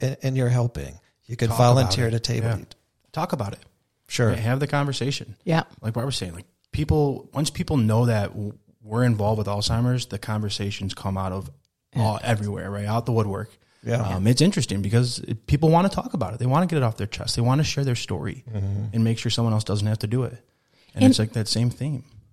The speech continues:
Speaker 3: And a donation too. I mean, really, no donation is too small. If
Speaker 1: Right.
Speaker 3: everybody pay, you know, donates five dollars and, uh, you know, look at what that could build to. I mean, really,
Speaker 1: Right.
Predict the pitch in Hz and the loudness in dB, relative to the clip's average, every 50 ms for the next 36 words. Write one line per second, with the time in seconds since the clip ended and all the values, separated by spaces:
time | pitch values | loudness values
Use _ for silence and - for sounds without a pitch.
0 | _ _ _ _ - 240 247 247 - 254 240 220 208 226 - - 170 156 - 214 | _ _ _ _ 6 10 10 10 10 10 8 6 6 2 0 0 -2 0 2 4
1 | 180 147 127 190 202 202 208 196 240 233 170 175 180 185 202 226 220 262 233 185 | 4 4 4 4 4 4 4 4 4 4 4 4 4 4 4 4 4 6 6 6
2 | 165 175 - - 170 165 - - - 147 139 - - 151 156 175 196 175 - - | 6 4 2 0 -2 -2 -2 -4 -4 -4 -4 -4 -2 -2 -2 -2 -2 -4 -6 -2
3 | - 139 - - 202 190 226 220 180 175 165 165 160 - - 170 165 170 175 - | 0 2 4 4 4 4 4 2 4 4 4 2 2 -2 -2 -2 -2 -2 -2 0
4 | 220 214 185 156 165 160 196 190 190 185 180 - - - 190 190 180 175 165 208 | 2 4 4 4 6 6 6 6 6 6 4 2 4 4 4 4 6 4 4 4
5 | 262 208 - - - 135 143 180 165 135 - - 220 - - 233 202 180 190 196 | 4 2 0 -2 -4 -2 0 0 0 0 -2 -2 -4 -2 0 2 2 2 2 2
6 | 214 247 - 277 - 226 220 - 214 208 - - 208 185 - 240 254 262 226 - | 2 2 2 0 -2 -2 0 0 0 -2 -2 -4 -4 0 2 2 2 2 0 -2
7 | - - - - - 196 180 180 175 180 196 226 247 226 175 160 180 175 - - | -4 -6 -6 -4 0 2 4 4 4 4 4 4 4 4 4 2 0 -2 -4 -6
8 | 73 76 85 95 | -8 -6 -6 -8